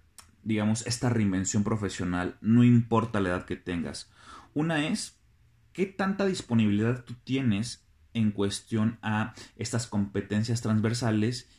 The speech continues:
Y la otra es planificar un cambio, ¿correcto? La prim-, la, la cuestión de planificar un cambio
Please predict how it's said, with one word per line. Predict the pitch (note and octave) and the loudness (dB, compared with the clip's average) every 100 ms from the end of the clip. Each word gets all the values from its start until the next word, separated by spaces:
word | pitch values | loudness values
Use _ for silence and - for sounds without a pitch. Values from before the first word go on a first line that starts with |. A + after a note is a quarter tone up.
| _ | _
Y | A#2+ | 0
la | B2 | 2
otra | C#3 - D3+ - - _ _ | 0 -4 -4 -4 -6 _ _
es | G#2 A#2 B2 - _ - | -2 -2 -2 -12 _ -12
planificar | - B2 A2 A#2+ A2 G#2+ | -2 2 2 2 0 2
un | A#2 | 4
cambio, | E3 F#3 C3 F2+ - - | 2 0 0 -2 -8 -10
¿correcto? | G2+ G#2 A2 E3+ D#3+ - - _ - | -4 -2 -2 -4 -8 -10 -20 _ -8
La | - C3 B2 | 0 0 2
prim-, | C#3 D3+ A#2 | 0 -2 -2
la, | C3 C3 C3 C3 | 0 2 0 0
la | C3 | -2
cuestión | D3 B2+ F3+ | -4 -2 -2
de | G3+ | 0
planificar | G3+ F3+ A#2+ A#2+ A#2+ C3 | -2 -2 -2 -2 0 0
un | C3+ | -2
cambio | C#3+ B2 A2+ A2+ A#2 | 0 2 4 2 0